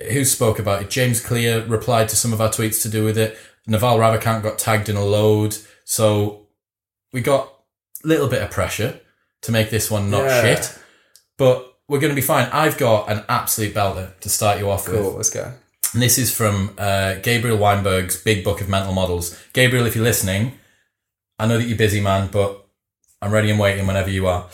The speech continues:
Speaker 1: Uh, and this is a mental model from tennis. The,
Speaker 2: Okay.
Speaker 1: the unforced error.
Speaker 2: Oh, okay.
Speaker 1: So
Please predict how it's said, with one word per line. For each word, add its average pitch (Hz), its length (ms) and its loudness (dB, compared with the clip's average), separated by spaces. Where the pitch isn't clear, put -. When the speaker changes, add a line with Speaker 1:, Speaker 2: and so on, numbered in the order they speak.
Speaker 1:
Uh, 117 220 0
and 120 220 2
this 165 220 2
is 113 520 0
a 104 80 0
mental 131 320 2
model 107 240 2
from 95 240 -2
tennis. - 720 -4
The, 110 100 -2
Speaker 2:
Okay. 117 320 -2
Speaker 1:
the 107 160 2
unforced 113 600 2
error. 92 300 -4
Speaker 2:
Oh, 120 160 6
okay. 104 360 -4
Speaker 1:
So 117 640 2